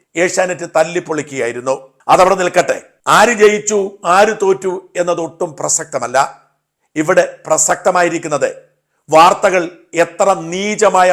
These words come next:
അവസ്ഥയിലേക്ക് പോകും എന്നിടത്താണ്. ഒരാധികാരികതയും ഇല്ലാത്ത വാർത്തയാണെന്ന് ആ വീട്ടമ്മയുടെ മൊഴിയിൽ നിന്ന് തന്നെ വ്യക്തമാണ്. സി ഐ ബലാത്സംഗം ചെയ്തു എന്ന് പറഞ്ഞ് വീട്ടമ്മ കൊടുത്ത പരാതിയെക്കുറിച്ച്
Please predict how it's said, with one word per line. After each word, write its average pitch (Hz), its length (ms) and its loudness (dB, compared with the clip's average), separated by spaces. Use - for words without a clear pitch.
അവസ്ഥയിലേക്ക് 165 600 -6
പോകും 160 260 -6
എന്നിടത്താണ്. 135 520 -4
ഒരാധികാരികതയും 214 1120 4
ഇല്ലാത്ത 196 220 2
വാർത്തയാണെന്ന് 185 720 2
ആ 180 40 6
വീട്ടമ്മയുടെ 190 560 0
മൊഴിയിൽ 190 400 -2
നിന്ന് 180 220 -8
തന്നെ 170 180 -4
വ്യക്തമാണ്. 143 500 -2
സി 208 200 -2
ഐ 226 160 6
ബലാത്സംഗം 214 640 4
ചെയ്തു 196 220 2
എന്ന് 190 180 -2
പറഞ്ഞ് 131 260 0
വീട്ടമ്മ 214 360 0
കൊടുത്ത 202 220 0
പരാതിയെക്കുറിച്ച് 180 800 2